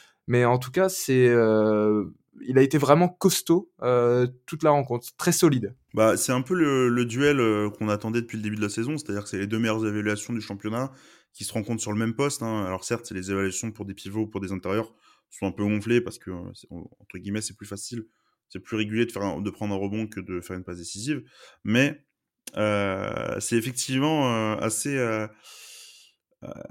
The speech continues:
Speaker 2: une bonne nouvelle, en tout cas, pour, pour Paris, de voir, euh, que, que Kamagaté a été encore une fois au rendez-vous, euh, euh,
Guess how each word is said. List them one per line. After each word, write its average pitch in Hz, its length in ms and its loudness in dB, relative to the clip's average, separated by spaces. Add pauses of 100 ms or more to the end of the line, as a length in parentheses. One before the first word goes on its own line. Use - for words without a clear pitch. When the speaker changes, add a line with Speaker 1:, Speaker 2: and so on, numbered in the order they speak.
(160)
Speaker 2:
une 127 120 2
bonne 165 120 8
nouvelle, 170 220 8
en 135 60 2
tout - 120 -6
cas, 131 140 0
pour, 113 300 -4
pour - 180 -8
Paris, 131 240 0
de 123 80 0
voir, 113 480 0
euh, 104 40 -4
que, 98 760 -6
que - 80 -10
Kamagaté 104 520 -6
a 123 60 -2
été 110 340 -4
encore 113 380 -6
une 120 60 -4
fois 123 160 -4
au - 20 -2
rendez-vous, 110 540 -6
euh, 95 220 -10 (600)
euh, 95 440 -6